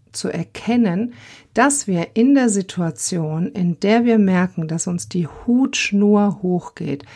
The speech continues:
dass uns der Dampf aus den Ohren kommt, dass wir es schaffen, zumindest zu realisieren, dass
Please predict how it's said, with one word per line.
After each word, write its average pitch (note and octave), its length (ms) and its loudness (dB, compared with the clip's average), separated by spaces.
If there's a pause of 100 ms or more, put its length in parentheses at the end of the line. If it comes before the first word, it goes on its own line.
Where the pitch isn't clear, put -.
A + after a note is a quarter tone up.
(440)
dass G3 220 0
uns G3+ 180 0
der F#3 140 0
Dampf A3 600 2
aus G3 260 0
den G3 200 -2
Ohren F3+ 500 -2
kommt, C#3+ 520 -12 (420)
dass - 260 -6
wir F3+ 140 0
es - 260 -6
schaffen, G3 800 0
zumindest A#3 1400 0
zu G3 180 -4
realisieren, F#3+ 1500 -4 (540)
dass G#3+ 600 0